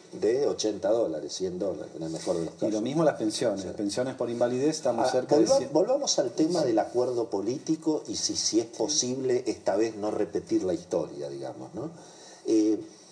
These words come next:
Speaker 1: a mí me da la sensación que, claro, todo el mundo quiere llegar como la baña acá, digamos, volviendo al dos mil dos, ¿no? Es decir, nadie quiere ser remes, nadie quiere hacer el trabajo sucio, ¿no? Ahora, muy bien,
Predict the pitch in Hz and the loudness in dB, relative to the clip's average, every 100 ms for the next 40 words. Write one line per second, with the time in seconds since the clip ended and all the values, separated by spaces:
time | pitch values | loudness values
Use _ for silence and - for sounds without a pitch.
0 | - - - - - - 160 - - 285 | -20 -20 -20 -20 -20 -20 -6 -2 -2 0
1 | 220 175 - 117 113 - - 110 82 85 | 2 2 2 0 -2 -2 0 0 -2 -6
2 | 90 - - 104 120 - - - _ - | -10 -10 -2 0 0 -6 -20 -20 _ -6
3 | 185 147 101 - 269 190 214 247 170 151 | -2 -2 -2 -4 -2 -2 -2 -2 0 4
4 | 156 127 107 120 147 127 113 92 87 101 | 4 4 2 0 0 -2 -2 2 2 2
5 | 113 85 76 73 71 - 73 73 - - | 0 -2 -8 -12 -14 -14 -14 -8 -8 -10
6 | - - - 80 85 92 101 120 117 95 | -14 -12 -6 -4 0 2 4 4 2 2
7 | 90 90 101 98 90 85 98 85 - 87 | 0 0 -2 -4 -2 2 2 0 -6 -8
8 | 110 - - - - 104 120 220 185 170 | -8 -10 -20 -12 -2 0 2 2 2 4
9 | 156 139 - 127 110 127 131 - - - | 4 4 4 4 4 2 2 -2 -6 -6
10 | - - - 90 113 147 151 147 143 - | -6 -20 -12 -2 2 4 2 2 0 2
11 | 135 135 113 101 95 123 - 104 - 113 | 0 0 -2 0 4 2 2 0 2 0
12 | - - - - - - - - 90 156 | -2 -4 -6 -14 -18 -20 -20 -10 -6 -6
13 | - - - - 170 165 240 131 85 | -6 -18 -2 2 2 2 0 -2 -2